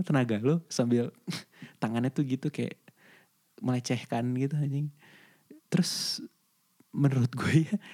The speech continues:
si kelima orang ini tuh sama sekali tidak street smart ya anjing. Maksud gue ketika ada orang dikeroyok dengan tenaga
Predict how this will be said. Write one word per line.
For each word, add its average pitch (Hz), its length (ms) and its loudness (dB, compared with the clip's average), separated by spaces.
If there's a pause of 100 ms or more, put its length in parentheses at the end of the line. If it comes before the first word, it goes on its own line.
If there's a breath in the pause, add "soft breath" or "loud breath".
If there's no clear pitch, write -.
(140 loud breath)
si - 320 0
kelima 135 400 4
orang 131 320 2
ini 143 240 4
tuh 185 400 0
sama 135 320 4
sekali 143 320 2
tidak 139 480 2
street - 320 0
smart - 480 -2
ya 160 80 4
anjing. 165 320 2 (480 loud breath)
Maksud 135 320 2
gue 175 160 4
ketika 139 560 0 (320)
ada 135 320 4
orang 131 400 2
dikeroyok 131 800 2
dengan 117 320 2
tenaga 113 480 0